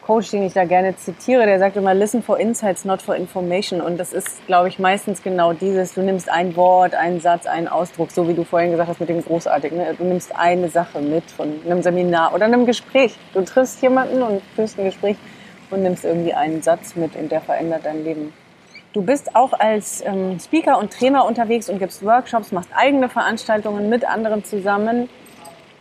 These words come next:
Gibt's irgendwas, was dir besonders am Herzen liegt, beziehungsweise vielleicht auch so ein bisschen dein Warum dahinter? Also, ne, das, was du im Coaching gesagt hast, ist, dass du die Leute begleiten willst und,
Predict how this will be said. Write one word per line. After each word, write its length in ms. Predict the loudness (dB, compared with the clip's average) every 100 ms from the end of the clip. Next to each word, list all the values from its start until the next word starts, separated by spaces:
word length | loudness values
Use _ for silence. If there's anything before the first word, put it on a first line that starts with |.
| _ _ _ _ _
Gibt's 260 | -4 -4 -2
irgendwas, 420 | 0 2 2 2
was 140 | 0 0
dir 100 | -2
besonders 640 | -2 0 0 2 2 0
am 220 | -2 -4
Herzen 520 | -4 -2 -2 -2 -2 0
liegt, 220 | -2 -4
beziehungsweise 680 | -10 -6 -4 0 0 -2
vielleicht 600 | -4 -2 2 2 2 -2 -10 -20 -20 -20 -20 -2
auch 140 | -2
so 100 | 0
ein 80 | 0
bisschen 360 | 0 0 0 0
dein 340 | 0 0 0
Warum 500 | 2 2 2 2 2
dahinter? 580 | 2 0 0 -4 -4 -4
Also, 240 | -4 -4 0
ne, 140 | 0
das, 140 | 0 -2
was 120 | -2
du 80 | -4
im 80 | 0
Coaching 380 | 0 2 0
gesagt 300 | 2 2 2
hast, 220 | 2 0 -2
ist, 200 | -6 -6 -20 -14 -4
dass 180 | -4 -2
du 80 | 0
die 100 | 2
Leute 260 | 4 2
begleiten 460 | 0 2 2 2 0
willst 260 | 0 -2 -6
und, 200 | -6